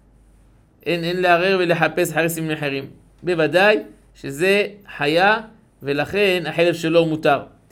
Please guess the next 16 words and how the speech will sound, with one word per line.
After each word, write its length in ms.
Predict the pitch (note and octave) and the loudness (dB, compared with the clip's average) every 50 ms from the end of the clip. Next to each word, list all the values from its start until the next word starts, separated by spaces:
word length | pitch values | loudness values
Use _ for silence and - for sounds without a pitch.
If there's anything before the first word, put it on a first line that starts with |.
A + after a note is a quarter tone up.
| _ _ _ _ _ _ | _ _ _ _ _ _
אחד 240 | - - C#3 D3+ D3 | -6 -2 -2 0 0
אלא 140 | D3 D3 D3+ E3 E3+ E3+ | 0 2 2 2 2 0
מפסלה, 440 | E3 D#3+ E3 F3+ - G3 F#3+ D#3 - | 2 2 2 2 2 0 -2 -2 -2
אבל 480 | - A#2+ A#2+ C#3+ E3 F#3 F3+ E3+ D#3 D3 - - - _ _ - D#3 | -2 -4 0 2 4 6 6 4 4 0 -4 -14 -20 _ _ -6 -4
אם 120 | E3 E3 | 0 0
הקרניים 340 | D#3+ E3 D#3 D#3 E3 E3 D#3+ | 0 0 0 0 0 0 0
שלו 400 | E3 E3 D3+ D3+ D#3 D3+ - - | 0 -2 -2 0 0 0 -2 -2
לא 200 | C#3 D3+ E3+ E3 | 0 2 2 2
מפוצלות, 600 | D3 B2+ C3 - - A#2+ G#2 G2+ A2 A2 - - _ - _ _ _ _ - _ - | 0 -4 -8 -12 -10 -12 -10 -10 -10 -12 -14 -18 _ -20 _ _ _ _ -20 _ 0
אז 260 | D#3+ G3 G3+ G3+ G3 | 2 2 2 0 0
צריך 260 | E3+ E3+ F#3 F#3 F3 | -2 0 0 0 -2
שבעינן 520 | - D#3+ D#3 D#3 C#3 D3 E3+ F#3 F3+ E3 D#3 D#3+ - | -4 -6 -2 -2 0 0 0 0 0 0 0 -4 -6
כרוכות, 680 | D3+ D3+ C#3+ - - F#3 G3+ A3 A#3+ B3 A#3+ - - - _ _ _ _ _ _ _ _ - | -4 -4 -4 -2 0 2 4 4 4 2 0 -4 -18 -20 _ _ _ _ _ _ _ _ -16
הדורו-, 800 | A#2+ D#3 G3 E3 E3 D#3+ D3+ D#3 D#3 D3+ E3+ F#3 G3 G#3+ A3 A3+ - | -14 -6 -2 -2 -2 0 2 2 2 2 2 4 4 4 4 4 2
הדורות 580 | D3 D#3 E3 - D3+ D3+ D3+ E3+ G3 G#3+ A3+ - D#3+ | -2 -2 -2 -2 -2 -2 0 2 2 2 2 2 -2
וחרוקות. 720 | E3+ - D3 D3 D3 C#3+ C3+ - - B2 A#2 - - - | -6 -2 -2 -2 -2 -2 -6 -8 -8 -10 -10 -10 -14 -20